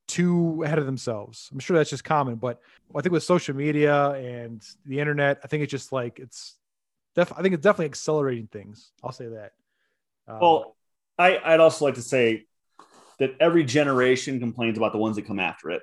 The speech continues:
Speaker 1: Mm-hmm.
Speaker 2: I mean, it used to be dancing, for God's sakes.
Speaker 1: This is the documentary. This is where they throw you a fucking curveball, okay? 'Cause they, they, they introduce you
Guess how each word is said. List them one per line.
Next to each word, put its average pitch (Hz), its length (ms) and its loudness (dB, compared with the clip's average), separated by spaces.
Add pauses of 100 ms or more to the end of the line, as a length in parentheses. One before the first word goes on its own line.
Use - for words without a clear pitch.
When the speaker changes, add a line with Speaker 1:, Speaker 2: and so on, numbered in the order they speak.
(140)
Speaker 1:
Mm-hmm. 147 280 -10 (640)
Speaker 2:
I 117 80 0
mean, 113 420 -2 (840)
it 156 80 0
used 160 160 -2
to 147 80 -6
be 135 80 4
dancing, 127 560 -2
for 107 120 -6
God's 95 360 0
sakes. - 560 -12
Speaker 1:
This 240 240 2
is 233 100 -6
the 214 100 -4
documentary. 185 420 0
This 226 100 2
is 220 80 -6
where 185 120 2
they 170 60 0
throw 175 160 -2
you 160 140 4
a 143 160 -6
fucking 135 260 -2
curveball, 117 540 -4
okay? 131 240 -6
'Cause 143 160 -6
they, 147 180 -2 (100)
they, 143 340 0 (360)
they 147 140 0
introduce 190 640 2
you 131 460 2